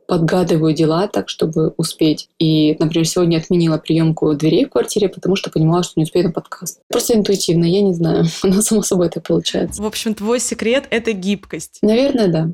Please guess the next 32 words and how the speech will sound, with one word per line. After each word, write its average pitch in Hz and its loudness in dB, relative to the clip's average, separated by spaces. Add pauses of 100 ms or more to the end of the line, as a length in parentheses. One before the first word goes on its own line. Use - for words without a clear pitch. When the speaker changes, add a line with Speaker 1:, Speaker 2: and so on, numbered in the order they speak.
(100)
Speaker 1:
Я 202 2
не 214 2
ставлю 190 0
себе 175 0
дедлайны. 185 2 (120)
Ну, 190 0
конечно, 202 0
если 160 -2
я 156 2
договорилась 160 2
с - -8
человеком, 170 0
то 160 -4
я 151 0
буду. 165 0 (120)
Либо 165 4
я 160 2
предупрежу, 170 0
что - -8
не, - 2
там - -2
не 151 2
успеваю. 156 0 (160)
Но 165 0
так, 170 0
чтобы 165 0
я 170 2
сама 170 2
себе, 160 0
э, 156 0
делала 160 2
рамки 214 0